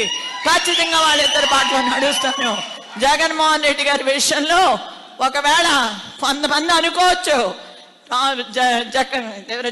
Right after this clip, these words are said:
జగన్మోహన్ రెడ్డి గారికి ఏదో పొమ్మన్నారు, ఉండమన్నారు అని చెప్పి కలబలి కబులు చెప్పుకోవచ్చు. కానీ ఒక్కటే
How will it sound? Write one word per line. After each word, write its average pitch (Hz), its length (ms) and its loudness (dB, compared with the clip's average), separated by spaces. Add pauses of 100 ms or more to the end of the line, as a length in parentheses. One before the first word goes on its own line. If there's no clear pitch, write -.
(100)
జగన్మోహన్ 330 520 0
రెడ్డి 294 200 0
గారికి 277 260 0 (720)
ఏదో 302 120 0 (140)
పొమ్మన్నారు, 311 560 -2 (440)
ఉండమన్నారు 285 580 0 (460)
అని 269 180 -4
చెప్పి 277 280 -2
కలబలి 302 420 0
కబులు 285 300 -4
చెప్పుకోవచ్చు. 269 560 -2 (480)
కానీ 294 460 2 (540)
ఒక్కటే 302 400 0